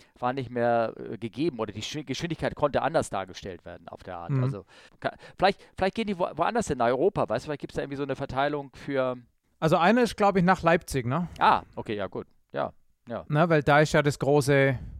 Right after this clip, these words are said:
Speaker 1: Drehkreuz.
Speaker 2: D H L
Speaker 1: Ja.
Speaker 2: Logistikzentrum.
Speaker 1: Ja, vielleicht, also jedenfalls bei uns war das ja noch mit Briefe, Briefcontainer, also in so Kosten und
Speaker 2: Mhm.
Speaker 1: dann waren auch diese Napo-Säcke, das waren so,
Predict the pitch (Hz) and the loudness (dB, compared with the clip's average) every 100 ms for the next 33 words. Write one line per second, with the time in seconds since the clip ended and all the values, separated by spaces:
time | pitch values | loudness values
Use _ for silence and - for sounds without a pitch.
0 | - - _ - 120 - 139 135 135 131 | -18 -20 _ -8 -8 -4 -2 0 0 0
1 | 135 139 131 110 90 131 131 139 - 131 | 0 0 -2 -6 -6 -6 -4 -4 -4 -6
2 | - 131 127 127 123 117 - _ _ _ | -4 -4 -2 -4 -4 -8 -14 _ _ _
3 | _ _ _ - 196 175 _ _ _ _ | _ _ _ -2 0 0 _ _ _ _
4 | _ _ - 165 170 - 147 165 185 165 | _ _ -2 0 0 -2 0 2 2 4
5 | - 208 185 180 180 170 131 143 - 151 | 2 2 2 2 0 -4 -4 -8 -6 -6
6 | 208 277 285 147 196 - 190 185 208 226 | -4 -6 -6 -4 -4 -6 -6 -4 -4 -2
7 | 202 143 156 135 151 - _ _ - 180 | -2 0 0 -2 -6 -8 _ _ -2 0
8 | 143 120 151 139 156 151 143 - 143 135 | 2 4 4 4 4 2 -2 -6 -2 2
9 | 123 - 113 156 - 196 117 170 - 233 | 0 0 2 2 2 -2 0 0 0 -2
10 | 160 160 156 143 131 | -2 -4 -2 2 2